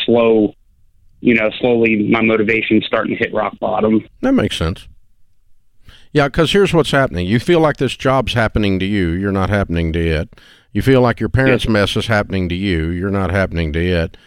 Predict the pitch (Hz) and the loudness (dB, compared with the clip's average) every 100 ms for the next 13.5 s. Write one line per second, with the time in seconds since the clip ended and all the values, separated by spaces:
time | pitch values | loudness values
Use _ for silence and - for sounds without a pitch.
0 | _ _ - 101 98 123 147 113 113 92 | _ _ -4 0 2 2 0 0 0 0
1 | 87 110 98 90 87 85 87 85 82 104 | 0 0 -2 -2 -2 -2 -2 -2 0 0
2 | 95 71 - 98 92 95 107 98 107 - | -2 -4 -4 -2 0 -2 -2 0 0 0
3 | 143 98 87 78 - 73 73 69 67 - | 0 0 0 -2 -2 -4 -4 -6 -8 -12
4 | - _ _ _ _ _ _ 85 82 110 | -20 _ _ _ _ _ _ -4 0 2
5 | 101 95 98 95 92 87 120 98 87 90 | 2 0 -2 -2 -4 0 2 2 0 -2
6 | 65 78 - - _ _ - _ - 85 | -2 -8 -10 -18 _ _ -20 _ -6 -2
7 | 85 85 - 87 98 110 127 123 - 135 | 0 -2 -4 -4 2 4 2 2 0 0
8 | - 156 135 117 120 110 104 101 95 - | 2 2 4 2 0 0 2 2 0 -4
9 | - - - _ _ _ _ 110 101 98 | -16 -20 -20 _ _ _ _ -2 0 0
10 | 95 123 117 - 147 143 127 113 107 101 | 0 0 0 2 2 2 2 4 4 4
11 | 101 95 - - - _ _ _ _ 98 | 2 0 -4 -14 -20 _ _ _ _ -2
12 | 107 - 139 113 113 107 104 98 139 117 | -2 2 0 0 0 0 2 2 2 2
13 | 87 82 78 98 73 | 0 -2 -4 -6 -8